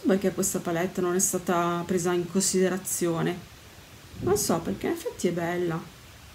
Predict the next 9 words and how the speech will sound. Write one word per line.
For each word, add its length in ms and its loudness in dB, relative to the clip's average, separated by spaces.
Bella 280 2
veramente, 520 2
secondo 260 2
me 60 4
anche 120 0
da 100 2
portarsi 520 2
in 80 8
viaggio, 800 2